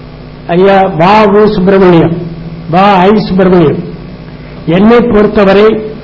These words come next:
ஒரு பல்கலைக்கழகத்தினுடைய துணைவேந்தர் அவரை போல அதற்கு முன்னாலேயும் இருந்ததில்லை, இனியும் அமைவார்களா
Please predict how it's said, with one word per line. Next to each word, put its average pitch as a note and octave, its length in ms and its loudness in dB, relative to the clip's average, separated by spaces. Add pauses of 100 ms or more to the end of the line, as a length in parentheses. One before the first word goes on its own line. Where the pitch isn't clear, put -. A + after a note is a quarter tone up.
(300)
ஒரு F3+ 160 0
பல்கலைக்கழகத்தினுடைய G#3 1160 2 (100)
துணைவேந்தர் G3+ 760 2 (520)
அவரை G3 340 2 (120)
போல A3 200 2 (100)
அதற்கு F#3 440 2
முன்னாலேயும் A3 680 4
இருந்ததில்லை, G3 580 2 (540)
இனியும் A#3 460 4
அமைவார்களா G#3 800 2